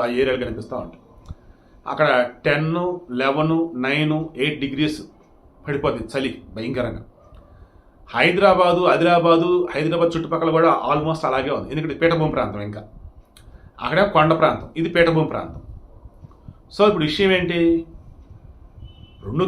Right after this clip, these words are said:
తెలుగు రాష్ట్రాలలో కూడా మరీ ముఖ్యంగా తెలంగాణలో అయితే,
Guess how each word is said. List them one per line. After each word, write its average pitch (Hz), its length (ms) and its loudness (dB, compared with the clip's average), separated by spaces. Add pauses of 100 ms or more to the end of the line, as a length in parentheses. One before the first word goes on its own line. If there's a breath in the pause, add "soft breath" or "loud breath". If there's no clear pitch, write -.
తెలుగు 175 240 4
రాష్ట్రాలలో 170 500 2
కూడా 101 240 -4 (720)
మరీ 151 160 2 (100)
ముఖ్యంగా 170 340 -2
తెలంగాణలో 160 480 4
అయితే, 127 240 -4